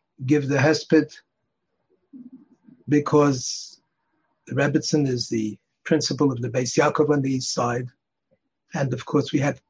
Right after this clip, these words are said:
contact and occasion with him in terms of relating to his family, uh, whose, uh, grandchildren went to the Beis Yaakov, uh, all these years.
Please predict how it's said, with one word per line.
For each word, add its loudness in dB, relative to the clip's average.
contact 0
and -2
occasion -2
with -8
him -4
in 0
terms 0
of -4
relating 2
to 2
his 2
family, 4
uh, -6
whose, -6
uh, -6
grandchildren -4
went 0
to -4
the 0
Beis 0
Yaakov, -4
uh, -10
all -2
these 0
years. 4